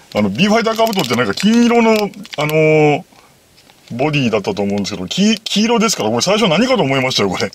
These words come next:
ね、百五十円ね。ビーファイターカブト。ね。こんな感じです。ね。あの、ちっ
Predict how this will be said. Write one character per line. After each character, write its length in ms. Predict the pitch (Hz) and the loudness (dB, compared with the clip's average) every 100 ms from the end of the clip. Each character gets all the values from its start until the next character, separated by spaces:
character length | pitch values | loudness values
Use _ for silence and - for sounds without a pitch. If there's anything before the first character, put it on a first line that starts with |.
| - - - | -14 -20 -8
ね、 140 | 123 104 | -4 -2
百 200 | 117 110 | -2 -2
五 100 | 117 | 0
十 120 | 104 | 0
円 140 | 85 | -2
ね。 180 | 104 117 - - - _ | -2 -4 -6 -20 -20 _
ビ 200 | 104 120 | -4 -2
ー 20 | |
フ 80 | 113 | -2
ァ 100 | 117 | -2
イ 60 | 117 | 0
タ 80 | |
ー 380 | 113 113 117 117 | 2 4 4 4
カ 120 | 120 135 | 2 0
ブ 80 | |
ト。 60 | 127 | 0
ね。 60 | 117 - - - 233 214 - - - - - - - - _ _ - 95 | -6 -6 -6 -4 -4 -4 -6 -8 -8 -10 -10 -10 -12 -14 _ _ -12 -8
こ 80 | |
ん 40 | 98 | -6
な 60 | |
感 40 | 95 | -6
じ 60 | |
で 60 | 82 | -6
す。 180 | - - - - - - - - | -6 -8 -14 -16 -16 -18 -16 -6
ね。 180 | 101 - _ _ | -6 -6 _ _
あ 80 | - | -8
の、 120 | 101 | -6
ち 160 | 107 | -4
っ 60 | - | -4